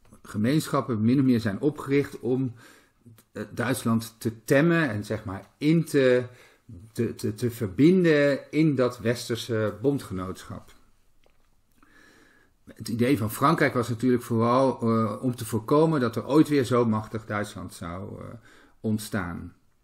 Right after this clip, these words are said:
In de praktijk zie je natuurlijk dat Duitsland, eh, op dit moment weliswaar een, een machtige economie is, maar, eh, eh, niet in zijn eentje, eh,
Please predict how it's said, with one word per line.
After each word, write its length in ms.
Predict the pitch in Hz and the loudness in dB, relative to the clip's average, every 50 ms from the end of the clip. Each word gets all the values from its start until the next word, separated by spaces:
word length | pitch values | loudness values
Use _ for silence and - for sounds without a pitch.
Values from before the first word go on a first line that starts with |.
| _ _ _ _ _ _ _ _ _ _ _ _ _ _ _ _ _ _ _ _ _ _ _ _ _ _ _ _ _ | _ _ _ _ _ _ _ _ _ _ _ _ _ _ _ _ _ _ _ _ _ _ _ _ _ _ _ _ _
In 120 | - 160 165 | 0 0 2
de 60 | 156 | 2
praktijk 540 | - 160 - - - 170 180 202 208 202 208 | 2 0 0 2 4 4 6 6 4 2 0
zie 220 | - 196 190 196 | 0 0 2 4
je 200 | 202 202 208 202 | 6 6 4 4
natuurlijk 460 | 185 170 160 - 151 151 165 175 165 | 2 -2 0 2 4 4 4 2 0
dat 180 | - 135 117 - | -2 -4 -4 -2
Duitsland, 640 | 101 90 104 107 - - 117 113 107 104 - - _ _ - | -2 -2 -2 -2 -2 -2 -2 -2 -2 -4 -6 -14 _ _ -12
eh, 120 | - 113 - 110 104 101 - - - - 107 104 | -10 -10 -8 -8 -10 -14 -14 -14 -12 -12 -10 -10
op 100 | 104 104 | -8 -4
dit 160 | 101 113 113 107 | -2 -2 0 0
moment 380 | 117 104 101 98 98 95 90 | 0 0 0 -2 -4 -8 -10
weliswaar 540 | - 85 90 90 - - 95 87 87 90 90 | -10 -10 -10 -10 -12 -12 -10 -10 -10 -10 -10
een, 260 | 90 90 95 95 - - | -10 -10 -10 -10 -12 -12
een 160 | - 95 107 | -12 -8 -4
machtige 340 | 117 113 113 113 - - 113 | -4 -4 -4 -6 -8 -10 -10
economie 640 | - 95 92 - - 101 92 110 135 151 165 180 | -8 -8 -10 -10 -10 -6 -4 -2 0 0 2 2
is, 280 | 196 196 196 - - - | 0 0 -4 -8 -16 -14
maar, 400 | 98 98 98 98 98 95 95 - - | -10 -8 -6 -4 -4 -6 -6 -8 -10
eh, 1000 | - 98 95 98 98 98 104 107 110 - - - - _ _ - 107 107 104 101 | -12 -12 -12 -12 -14 -14 -16 -16 -18 -20 -20 -20 -20 _ _ -8 -4 -4 -2 -2
eh, 60 | 101 | -2
niet 420 | 98 104 113 120 139 143 - - - | 0 4 4 4 4 2 -2 -8 -4
in 160 | - 127 131 | 0 0 0
zijn 160 | 117 104 98 - | 0 -2 -6 -4
eentje, 640 | - 120 127 147 160 151 - - 131 120 120 117 110 | -2 2 2 2 2 2 0 0 0 0 2 0 -2
eh, 580 | 110 110 107 110 110 107 107 107 107 107 104 | -4 -4 -4 -2 -2 -2 -2 -2 -4 -4 -4